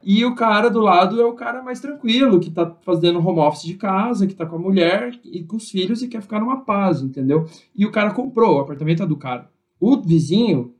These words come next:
dele, que é o cara que eu fiz amizade, é alugado. Então ele, se por algum motivo está incomodado, pra ele é tranquilo. "Cara, vou sair daqui, vou mudar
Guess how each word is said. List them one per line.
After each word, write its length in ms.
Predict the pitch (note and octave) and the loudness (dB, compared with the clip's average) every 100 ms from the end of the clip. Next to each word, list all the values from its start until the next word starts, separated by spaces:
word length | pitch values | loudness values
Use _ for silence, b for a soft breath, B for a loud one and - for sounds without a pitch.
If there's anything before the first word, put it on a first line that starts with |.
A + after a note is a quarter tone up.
| _ | _
dele, 360 | C3+ F3+ D3 | 2 4 4
que 100 | C3 | -2
é 60 | C3 | -2
o 120 | B2+ | -4
cara 220 | A#2+ A#2+ | -4 -8
que 80 | A#2+ | -10
eu 60 | - | -14
fiz 140 | A#2 | -16
amizade, 440 | A#2+ C3 F3+ E3+ - b b - | -10 -4 -2 -2 -6 b b 0
é 60 | |
alugado. 680 | D#3+ F3 A#3 G#3 D3 B2 - | 2 2 2 2 2 0 -6
Então 220 | - E3 - | -4 -4 2
ele, 360 | G#3 C4+ F3+ C3+ | 4 4 2 0
se 160 | - | -4
por 140 | E3 D3 | -6 -2
algum 140 | C#3 | -2
motivo 280 | C#3 C3 B2 | -4 -6 -16
está 340 | - - E3+ | -20 -6 -2
incomodado, 720 | F3+ D#3+ C3 B2 D#3 F3 C3 B B B | -2 -2 -4 -2 -2 -2 -6 B B B
pra 160 | - G#3+ | -4 0
ele 100 | A#3 | 0
é 60 | |
tranquilo. 480 | A#3 D#4 E4 A3 D3+ | 0 -2 2 4 4
"Cara, 280 | - - C3+ | 2 -2 0
vou 140 | C3+ | -2
sair 220 | C3+ E3 | -2 0
daqui, 300 | E3+ C4+ G3+ | 0 -2 -4
vou 160 | C#3+ C#3+ | -4 -4
mudar 440 | C#3 C#3+ D#3+ D#3+ | -4 -2 -2 -4